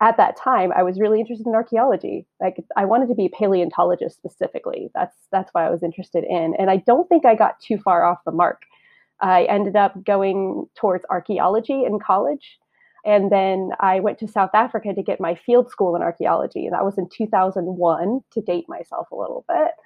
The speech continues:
I think that's when I started gravitating towards the continent and learning much more about a history that has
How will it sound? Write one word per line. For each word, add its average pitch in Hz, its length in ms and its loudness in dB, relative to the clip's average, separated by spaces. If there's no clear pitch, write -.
I 226 100 0
think 226 320 -4
that's 240 280 2
when 262 120 -2
I 226 80 -2
started 214 260 -4
gravitating 190 640 -4
towards - 640 -8
the 202 60 -4
continent 190 680 -2
and 190 100 -2
learning 185 320 0
much 180 240 -2
more 175 220 2
about 180 420 4
a 190 40 0
history 180 420 0
that 175 160 2
has 180 180 0